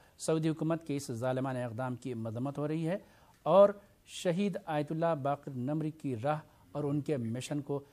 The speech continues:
جاری رکھنے کے عزم کا اعلان کیا جا رہا ہے۔ آپ جانتے ہیں کہ اسلامی جمہوریہ ایران میں بھی عوام نے اپنے طور پر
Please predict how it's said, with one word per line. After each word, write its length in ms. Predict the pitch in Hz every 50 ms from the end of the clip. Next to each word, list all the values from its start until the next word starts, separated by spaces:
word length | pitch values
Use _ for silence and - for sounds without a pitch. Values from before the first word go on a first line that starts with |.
| _ _ _ _ - 117 113 117
جاری 360 | 120 147 143 147 156 156 147 131
رکھنے 300 | 139 135 - 139 143 135
کے 120 | 139 135
عزم 320 | - - 139 131 127 123
کا 220 | 113 - 123 117 113 104 - - _ _ - - - -
اعلان 340 | 143 143 147 135 117 107
کیا 120 | 104 - 104
جا 180 | 98 107 107
رہا 120 | 113 107 101
ہے۔ 120 | 101 - - - - _ _ _ - - _ - - - - - -
آپ 140 | - 156 175
جانتے 300 | 170 208 208 214 196 226
ہیں 140 | 214 220 240
کہ 160 | 226 - 156 - - - - - - _ - - 143 - - _ -
اسلامی 400 | - - - 175 175 185 185 170
جمہوریہ 400 | 139 123 151 147 147 143 143 147
ایران 280 | 135 135 131 127 127 131
میں 140 | 139 156 151
بھی 180 | 147 170 190 185 - - - - - - -
عوام 280 | - 156 175 175 175
نے 180 | 180 175 180 196 190 - - - - - _ -
اپنے 280 | 185 196 - - 175
طور 200 | - - 139 139
پر 240 | 143 - 143 135 139